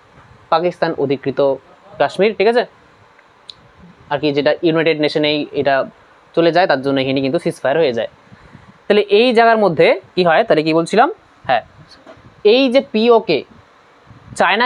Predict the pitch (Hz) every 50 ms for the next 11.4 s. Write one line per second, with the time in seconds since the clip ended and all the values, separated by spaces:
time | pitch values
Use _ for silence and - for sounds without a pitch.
0 | 247 233 226 208 170 185 180 220 - - 175 196 202 180 - - 208 233 247 233
1 | - 247 240 - 190 185 180 160 - 190 170 151 127 110 107 - _ _ _ _
2 | _ _ _ _ _ _ _ - - _ - 165 180 - - 180 175 233 - -
3 | - - _ - 202 202 190 220 208 - - - - - - - - _ _ _
4 | _ _ _ _ - - - - - - - - - - 170 160 151 - - 139
5 | 139 147 156 170 175 165 165 214 220 - - - 220 220 - - 233 226 - -
6 | 190 180 - - 120 107 - - 294 - 339 - 170 127 - - - - - -
7 | - - - - - - - - - - - 214 220 226 240 226 226 - _ 202
8 | 180 170 165 175 180 - - _ _ _ - - _ _ _ - _ _ _ -
9 | 196 208 214 185 - - - 117 101 - - _ _ _ _ 202 247 - 202 165
10 | - - _ _ - _ _ - - 190 233 220 - - - - 233 226 233 262
11 | 262 214 - 220 208 - -